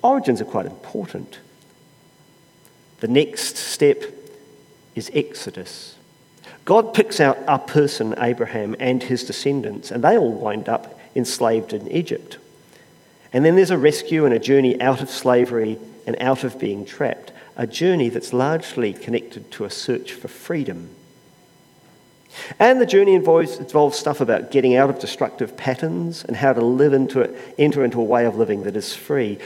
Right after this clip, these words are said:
And it, during this phase, God seems to say, "I want to make you the people who walk God's way, so that others can look at you and say, 'God is like this.'" Right? You're going to be a signpost.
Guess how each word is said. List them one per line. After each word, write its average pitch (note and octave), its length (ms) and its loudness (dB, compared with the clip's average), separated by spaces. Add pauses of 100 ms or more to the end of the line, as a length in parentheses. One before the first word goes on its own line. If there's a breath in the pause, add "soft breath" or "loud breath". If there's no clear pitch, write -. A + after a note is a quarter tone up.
(340 loud breath)
And E3 160 2
it, - 280 -4
during C4 320 -2
this E3+ 160 -2
phase, A2+ 340 2
God G3+ 300 -2
seems C3+ 520 0
to - 80 -6
say, F#2 440 -4 (1200)
"I C3 40 -2
want D#3+ 200 2
to A3+ 60 2
make F3+ 360 2
you B2 200 0
the A#2+ 100 -10
people D3+ 720 -2 (260)
who C3 100 0
walk A2+ 500 -2
God's G2+ 360 -6
way, F#2 320 -8
so B2 200 -4
that B2 140 -2
others D#3 280 0
can A#2 220 -4
look C#3 180 0
at D3 100 -6
you A#2+ 100 -4
and A2 120 -6
say, G#2 220 -8
'God G#2 220 -12
is G2+ 140 -14
like F#2 240 -10
this.'" - 340 -14 (800)
Right? A2+ 120 -8
You're C3 140 -2
going C#3 200 4
to - 80 -10
be A#2 320 -2 (180 loud breath)
a - 60 -8
signpost. - 880 -2